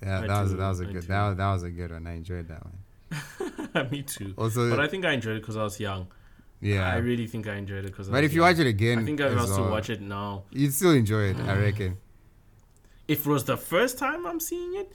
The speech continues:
Speaker 2: 'cause now it has nostalgia effect, right?
Speaker 1: Yes.
Speaker 2: So, like, if I watch a movie when I'm young and then watch it when I'm old,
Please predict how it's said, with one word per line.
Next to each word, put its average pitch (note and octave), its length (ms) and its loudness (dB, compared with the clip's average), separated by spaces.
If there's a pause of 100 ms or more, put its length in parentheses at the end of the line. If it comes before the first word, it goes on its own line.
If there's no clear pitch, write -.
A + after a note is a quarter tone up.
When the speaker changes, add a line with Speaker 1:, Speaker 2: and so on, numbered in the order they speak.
(140)
Speaker 2:
'cause C#3+ 180 -2
now E3+ 160 4
it A3 80 0
has E3+ 160 2
nostalgia C3+ 560 0
effect, G2 460 -6
right? A2+ 240 -6
Speaker 1:
Yes. F2 480 -8 (560)
Speaker 2:
So, C#3 240 4
like, C3 220 2
if - 120 -2
I F3 80 6
watch D#3+ 260 0
a D3 60 0
movie B2 260 -2
when B2 140 -2
I'm G#2+ 160 -4
young G#2+ 300 -2
and A2 80 -4
then G#2+ 120 -6
watch G#2 220 -8
it A2+ 80 -4
when A2 120 -4
I'm G2 200 -6
old, G2 340 -6